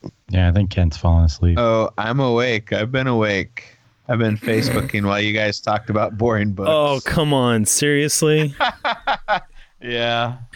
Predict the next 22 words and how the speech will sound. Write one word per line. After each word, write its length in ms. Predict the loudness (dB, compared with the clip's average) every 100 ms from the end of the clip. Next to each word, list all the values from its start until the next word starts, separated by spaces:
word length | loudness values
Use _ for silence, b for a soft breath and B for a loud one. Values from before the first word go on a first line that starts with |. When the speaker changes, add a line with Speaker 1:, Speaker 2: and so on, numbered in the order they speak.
| B B
Speaker 3:
Were 60 | 0
you 120 | 2
posting 400 | 2 0 0 0
the 80 | 2
podcast 600 | 2 2 2 0 0 0
on 140 | 0
Facebook? 680 | 2 0 0 0 0 -2 -10 _ _ _ -8
Speaker 2:
Yep. 440 | -4 0 0 -2 _ _ _ _
Speaker 3:
To 120 | -2 2
your, 220 | 2 2
Speaker 2:
No, 300 | 0 2 2
but, 260 | 0 -2 -2
Speaker 3:
like, 120 | -4 -2 0
Speaker 2:
but, 160 | 0
you 80 | 2
know, 80 | 0
I 20 |
told 100 | 2
Speaker 3:
fifteen 20 |
hundred 280 | 2 2 2
Speaker 2:
you, 80 | 2
Speaker 3:
friends? 500 | 2 2 2 0 -2